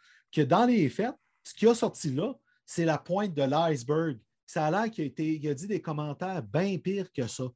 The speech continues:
On parle de Mathias Norlinder, après qu'il ait été envoyé à Laval, qui a été prêté à Laval, qui a lancé ces commentaires-là à un journaliste de son pays. L'agent de Norlinder qui va dire, «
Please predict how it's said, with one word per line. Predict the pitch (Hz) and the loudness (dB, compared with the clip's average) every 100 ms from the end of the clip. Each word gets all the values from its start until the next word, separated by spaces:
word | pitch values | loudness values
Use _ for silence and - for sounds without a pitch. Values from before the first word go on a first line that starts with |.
| _ _ | _ _
On | 104 | -10
parle | 107 185 196 | 0 2 4
de | 135 | 2
Mathias | 117 160 165 - 180 185 - | 0 -2 -2 -2 0 -2 -4
Norlinder, | 139 120 123 113 110 120 208 214 - _ - _ _ _ | -4 0 0 0 -2 -4 -4 -8 -12 _ -20 _ _ _
après | - 160 - 208 | -4 -2 0 0
qu'il | 208 | 2
ait | 175 | 4
été | 135 147 | 4 2
envoyé | 170 135 123 127 156 - | 0 0 2 2 0 -2
à | 131 | -2
Laval, | 117 110 117 180 | -2 -4 -4 -4
qui | 185 123 | -4 -6
a | |
été | 107 120 | -4 -6
prêté | - - - 170 175 156 143 156 - | -8 -12 -2 2 2 0 -2 -2 -4
à | 190 | -6
Laval, | 196 180 147 170 208 190 - _ _ _ | -4 -2 -2 -4 -4 -8 -12 _ _ _
qui | _ 135 | _ 0
a | 131 | 2
lancé | 127 120 123 123 170 165 226 | 2 0 0 2 0 0 -2
ces | 220 160 | -2 -2
commentaires-là | 160 151 143 143 127 147 | -2 -2 -4 -4 -4 -4
à | 170 | -4
un | 120 | -4
journaliste | 107 165 160 131 170 | -4 -4 -2 -2 -4
de | 135 | -4
son | 113 135 | -6 -8
pays. | - 110 101 156 254 _ _ _ _ _ - | -6 -4 -4 -6 -8 _ _ _ _ _ -2
L'agent | 131 147 117 175 175 | 4 4 6 6 6
de | 151 | 4
Norlinder | 135 139 135 135 131 156 160 | 4 4 4 2 2 0 0
qui | - | -4
va | 120 120 | -4 -2
dire, « | 107 143 143 123 | 0 2 2 0